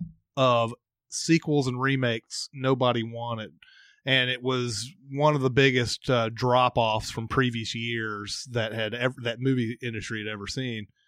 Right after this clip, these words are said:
Uh, despite that two thousand five showing,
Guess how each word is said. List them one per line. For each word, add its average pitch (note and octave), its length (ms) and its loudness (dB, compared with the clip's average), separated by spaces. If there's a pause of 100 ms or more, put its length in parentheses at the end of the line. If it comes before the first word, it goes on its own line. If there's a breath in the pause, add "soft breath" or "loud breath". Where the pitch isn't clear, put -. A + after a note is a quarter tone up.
(500)
Uh, A2+ 380 0 (840)
despite D3+ 580 4
that B2 280 2
two C#3 160 2
thousand A#2 400 2
five A2 340 -2
showing, A2+ 600 2